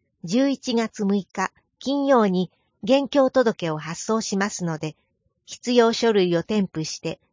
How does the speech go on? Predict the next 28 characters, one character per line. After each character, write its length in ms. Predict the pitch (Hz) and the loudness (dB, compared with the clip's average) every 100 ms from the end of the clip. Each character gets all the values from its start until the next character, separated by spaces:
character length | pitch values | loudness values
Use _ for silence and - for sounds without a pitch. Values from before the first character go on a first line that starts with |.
| _ - | _ -6
次 260 | 226 277 | -2 0
の 140 | 294 254 | -2 0
方 240 | 220 208 | 0 0
法 220 | 190 202 | 0 -2
で 120 | 180 185 | -2 -4
提 240 | 190 185 | -4 -4
出 260 | - - 180 | -8 -10 -12
し 80 | |
て 120 | - 170 | -10 -10
く 80 | |
だ 140 | 180 170 | -10 -8
さ 180 | - 160 | -4 -6
い。 120 | - _ _ _ _ _ _ _ _ _ _ _ _ _ _ _ - | -6 _ _ _ _ _ _ _ _ _ _ _ _ _ _ _ 0
提 200 | 277 269 | 2 2
出 260 | - 269 | -4 -6
方 240 | - 220 190 | -4 -2 -2
法。 340 | 165 143 - _ _ _ _ _ _ _ _ _ _ _ | -4 -6 -8 _ _ _ _ _ _ _ _ _ _ _
届 380 | 240 247 285 285 | 2 4 2 0
出 120 | 277 | 0
用 220 | 269 269 | 4 4
紙 160 | 240 - | 2 -2
と 180 | 190 185 _ _ _ | -2 -4 _ _ _
返 260 | 247 285 277 | -4 -2 -4
信 320 | - 262 247 | -2 0 2
用 220 | 247 240 | 4 2
封 260 | - 233 226 | 0 -6 -4
筒 160 | - | -4
を 400 | 165 165 147 151 | -2 -2 -4 -8